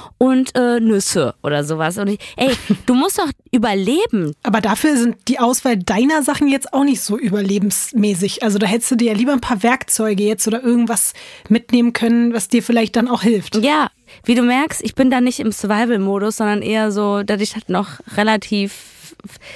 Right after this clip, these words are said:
Speaker 1: so für meine Verhältnisse von der Expertise, die ich schon gesammelt habe, mir das dann noch am angenehmsten mache.
Speaker 2: Ich erlöse dich jetzt aber auch von der Frage und stelle dir direkt die nächste.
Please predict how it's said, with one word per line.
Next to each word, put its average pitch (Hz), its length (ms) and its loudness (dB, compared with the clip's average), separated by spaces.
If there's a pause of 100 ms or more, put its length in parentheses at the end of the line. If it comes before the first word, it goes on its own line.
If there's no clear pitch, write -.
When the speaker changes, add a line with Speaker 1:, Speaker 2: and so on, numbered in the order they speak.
(140)
Speaker 1:
so 214 160 -2
für 247 120 0
meine 226 280 2
Verhältnisse 233 420 -2
von 220 200 0
der 202 120 2
Expertise, 233 640 0
die 202 60 0
ich - 80 -4
schon 196 160 0
gesammelt 190 420 0
habe, 190 400 0 (320)
mir 175 80 0
das 190 120 0
dann 175 100 -2
noch 180 80 -2
am 175 120 -2
angenehmsten 139 640 -2
mache. 143 400 -6 (640)
Speaker 2:
Ich - 160 0
erlöse 262 380 4
dich 190 160 -2
jetzt 190 160 -4
aber 202 160 -2
auch 202 80 -6
von 190 180 0
der 185 100 -2
Frage 214 520 0 (300)
und 208 180 2
stelle 233 300 2
dir 226 180 2
direkt 214 460 -2 (140)
die 202 60 2
nächste. 208 520 0